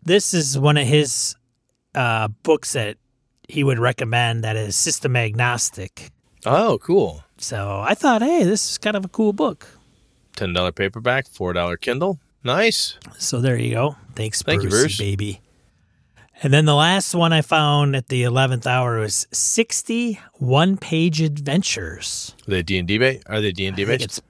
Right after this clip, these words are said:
Speaker 1: I think it's, I think it's D and D, yeah. But I'm like, "Ah, that's pretty good. One-page adventures."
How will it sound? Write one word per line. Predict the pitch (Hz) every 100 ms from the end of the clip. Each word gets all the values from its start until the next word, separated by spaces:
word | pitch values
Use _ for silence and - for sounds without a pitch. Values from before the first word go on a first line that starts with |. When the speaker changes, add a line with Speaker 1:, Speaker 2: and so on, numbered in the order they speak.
| _ -
Speaker 1:
I | 131
think | 127
it's, | 107 -
I | 151
think | 147
it's | 113
D | - 117
and | 98
D, | 90 82 113
yeah. | 92 87 - _ _ _ _ _ _ _
But | 185
I'm | 226
like, | 240 202
"Ah, | 330 349
that's | 180 -
pretty | - 247
good. | 294 135
One-page | 139 151 151 151
adventures." | 151 151 156 220 233 - -